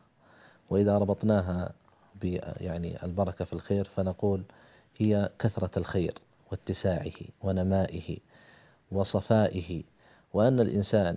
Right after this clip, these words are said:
يعيش في الشيء القليل وهو كثير بما يشعره. ربما يتناول الشيء القليل من الطعام لكن بركته كثيرة، فنجد بهذا الطعام مثلا المبارك يرتاح به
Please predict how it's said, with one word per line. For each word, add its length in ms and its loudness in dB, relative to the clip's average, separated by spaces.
يعيش 420 2
في 80 -8
الشيء 320 2
القليل 520 -2
وهو 560 4
كثير 440 4
بما 260 4
يشعره. 420 -2
ربما 720 4
يتناول 720 4
الشيء 320 2
القليل 540 2
من 140 0
الطعام 520 2
لكن 460 2
بركته 680 4
كثيرة، 580 0
فنجد 380 2
بهذا 280 4
الطعام 420 0
مثلا 400 0
المبارك 680 4
يرتاح 640 4
به 220 -6